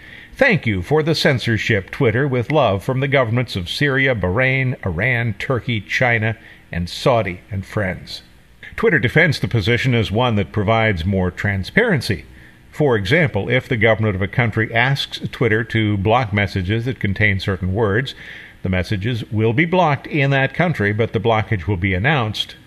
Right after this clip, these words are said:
this way. "Tweet withheld. This tweet from username has been withheld in," and then the country's name will be filled in. And although the message will be unavailable in the country that requested the block, it will still be available elsewhere in the world.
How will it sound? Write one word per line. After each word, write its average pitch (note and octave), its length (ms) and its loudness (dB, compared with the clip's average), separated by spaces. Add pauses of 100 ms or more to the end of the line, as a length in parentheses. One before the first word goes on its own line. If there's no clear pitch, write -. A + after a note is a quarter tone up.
(120)
this E3+ 240 -2
way. F#2 280 -2 (500)
"Tweet C#3+ 240 2
withheld. A2+ 640 0 (160)
This C3+ 180 0
tweet C#3 300 0
from A2 320 0
username A2 720 -2
has C#3+ 240 0
been B2+ 240 0
withheld A#2+ 560 2
in," A#2+ 400 0 (300)
and B2 160 4
then A#2+ 120 2
the A2+ 80 2
country's A2+ 460 0
name G2+ 160 2
will F#2 100 0
be F#2 140 0
filled F2 300 -2
in. D2+ 160 -8 (520)
And A#2+ 120 2
although D3 220 4
the B2 100 2
message C3 340 0
will G#2 80 2
be G#2 180 0
unavailable G#2+ 680 0
in D#3+ 160 0
the F#3 80 -2
country A#2 360 -2
that G2 140 -2
requested G2+ 560 -2
the F2+ 60 -6
block, B2 400 0
it F#2+ 140 -4
will F3+ 240 2
still A2 260 -2
be G2 160 0
available F#2+ 500 -2
elsewhere A2 420 0
in G2+ 120 0
the G2+ 80 0
world. A#2+ 500 0